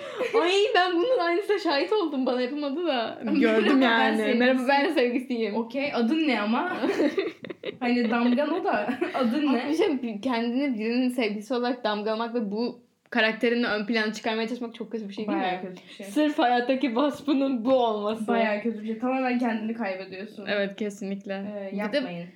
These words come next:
Speaker 1: o kadar gerek yok yani hani.
Speaker 2: Ama şimdi kızlara da,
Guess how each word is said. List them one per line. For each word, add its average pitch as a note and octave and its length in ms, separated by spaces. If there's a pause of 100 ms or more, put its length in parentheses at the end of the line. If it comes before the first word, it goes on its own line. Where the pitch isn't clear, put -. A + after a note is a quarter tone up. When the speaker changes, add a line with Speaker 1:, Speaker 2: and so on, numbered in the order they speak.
Speaker 1:
o G#3+ 100
kadar A#3 360
gerek G#3 380
yok F#3+ 180
yani F#3+ 280
hani. F#3+ 180 (340)
Speaker 2:
Ama D4 180
şimdi F4 280
kızlara C#4+ 480
da, E4+ 160